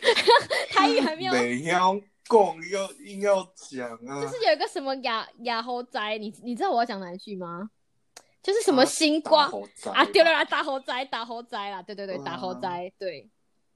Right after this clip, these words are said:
Speaker 1: 好啦，反正我们是伪双语 Podcast 频道啊，那我们要跟大家赶快、赶快、赶快结束，不要再让我的台语就是继续下去，要不然我们就是，你知道，听众已经没完没了。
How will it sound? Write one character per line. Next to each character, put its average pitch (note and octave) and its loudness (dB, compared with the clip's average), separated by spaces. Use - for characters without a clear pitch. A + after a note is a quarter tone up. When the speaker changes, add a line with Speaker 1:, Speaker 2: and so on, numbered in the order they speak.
Speaker 1:
好 G#3+ 0
啦， A3 4
反 B3 -2
正 G4 0
我 E4+ -4
们 D#4 -6
是 G4+ -6
伪 B3 -4
双 E4 -8
语 C4 -14
Podcast B3+ -6
频 G#3 -10
道 B3+ 2
啊， G3 2
那 A#3+ -4
我 A#3 -4
们 G3+ -2
要 A3+ 0
跟 A#3 0
大 - 0
家 A#3 -4
赶 B3 2
快、 E4 6
赶 A#3 0
快、 D#4+ 2
赶 A3+ -4
快 C4+ 2
结 A3 -2
束， B3 -12
不 G#3 -10
要 C4+ 4
再 D4 -2
让 C#4+ -2
我 A3 -2
的 G3 -6
台 F3+ -10
语 G3 -14
就 F#3+ -20
是 G#3+ -12
继 G#3 -10
续 G#3+ -4
下 G3 0
去， G3+ -4
要 G#3+ 2
不 G#3+ 0
然 G#3 0
我 E3+ -4
们 D#3+ -14
就 G3+ -6
是， G#3 -2
你 - -
知 F#3 -4
道， F#3+ 4
听 G#3+ -2
众 G#3+ 2
已 F#3+ -2
经 F#3+ -4
没 F3 -4
完 F3 0
没 D#3+ -14
了。 C#3 -6